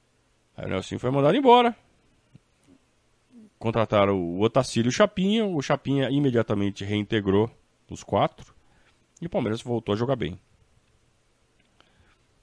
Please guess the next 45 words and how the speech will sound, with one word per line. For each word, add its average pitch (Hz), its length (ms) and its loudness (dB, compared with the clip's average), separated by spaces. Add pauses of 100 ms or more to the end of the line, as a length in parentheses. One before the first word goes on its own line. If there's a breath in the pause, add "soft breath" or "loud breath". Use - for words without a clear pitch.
(140)
É, 78 540 -4
não 98 220 -4
chegou 87 400 -2
ao 82 80 0
título 82 400 -4
aquele 82 280 -2
ano 82 140 0
de 85 80 -2
noventa 92 300 0
e - 20 2
dois, 127 200 2
chegou 107 180 -2
perto, 104 420 6
chegou 104 200 -2
na 104 80 0
final 104 340 0
contra 95 180 -8
o - 20 -14
São 95 100 -6
Paulo. 123 240 -6
O - 40 -20
Palmeiras 214 380 0
era 214 140 2
muito 202 360 0
difícil 196 380 -4
de 185 60 -8
chegar 160 240 -2
em 220 60 -2
final 120 600 -4 (840)
na 87 180 -2
época 87 200 -6
da 85 80 -8
fila. 76 360 -14 (680)
O - 40 -20
Palmeiras 101 260 -6
chegou 139 220 -2
na 120 80 0
final 101 240 -2
em 92 40 -4
setenta 101 340 -6
e 101 40 2
oito 95 200 2
com 92 60 -8
o 92 40 -6
Guarani, 95 460 2